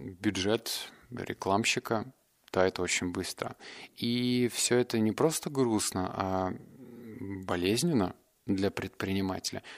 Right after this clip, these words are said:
потому что существуют разные программы, скликиватели,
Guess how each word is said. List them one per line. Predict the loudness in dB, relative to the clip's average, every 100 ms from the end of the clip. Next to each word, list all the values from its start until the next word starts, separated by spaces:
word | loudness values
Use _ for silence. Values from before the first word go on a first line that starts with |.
| -16
потому | -4 -2 -2
что | -4 -4 -2 -2 -6 -12
существуют | -6 -4 -4 -4 -4 0
разные | 0 0 -4
программы, | 2 2 4 4 4 2 0
скликиватели, | -4 -2 -2 0 0 -2 -2 -2 -6